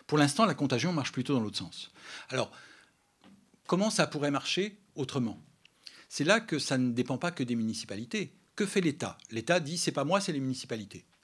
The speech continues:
Autrement dit, qu'est-ce qui se passe ? Les pauvres se concentrent dans les endroits où il y a beaucoup de pauvres. Donc les Roms sont beaucoup dans, euh, les parties,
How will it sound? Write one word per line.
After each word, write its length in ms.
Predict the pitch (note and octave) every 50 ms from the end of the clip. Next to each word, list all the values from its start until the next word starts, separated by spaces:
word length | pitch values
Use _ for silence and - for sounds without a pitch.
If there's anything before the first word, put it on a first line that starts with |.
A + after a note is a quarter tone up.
| _ _ _ -
Autrement 400 | B2 A2+ - - B2+ B2+ B2+ B2
dit, 140 | B2 A#2
qu'est-ce 220 | - C3 A#2 - -
qui 80 | C3
se 80 | - -
passe ? 400 | - C3 G#2 - - - - - - - - - - - - - - - _ _ _ _ _ - -
Les 140 | A#2 A2+ A2
pauvres 360 | - D#3 G3 A3 E3+ B2+ A#2
se 120 | - - A#2
concentrent 680 | - A#2+ A2 - - D#3+ G3+ A3+ A3+ - - - _ _ _ _ _ _ _ _ _ _ _ _ _ _ -
dans 240 | B2 B2 A2 A#2+ A2
les 160 | A2 A2 G#2+
endroits 220 | A2+ A2+ A2+ D#3+ G3
où 60 | G3+
il 40 | D#3
y 20 |
a 40 | C#3
beaucoup 180 | D3 D3+ E3 E3
de 40 | -
pauvres. 320 | A#2+ A2+ G2+ - - - _ _ _ _ - - _ _ _ _ _ _ _ _ _ _ _ _ _ _ - - - - - _ -
Donc 200 | G#2+ G#2 G2 -
les 100 | G#2+ G2+
Roms 360 | G2 D3 G#3 A#3+ C4 C4+ A#3+ - - _ _ -
sont 280 | - - - C3+ E3
beaucoup 580 | F#3+ D3 A2+ B2 C3 B2+ C3 - E3+ D#3+ C3 - - _ _ _ - - - - A2 G2
dans, 320 | A2 A2 B2+ D#3+ C#3 - -
euh, 200 | G#2 G2+ G2 F#2+
les 300 | F#2 F#2+ F#2+ G2+ G2+ G2
parties, 640 | F#2 - G2+ - - - - D3 D#3+ F3 F3+ E3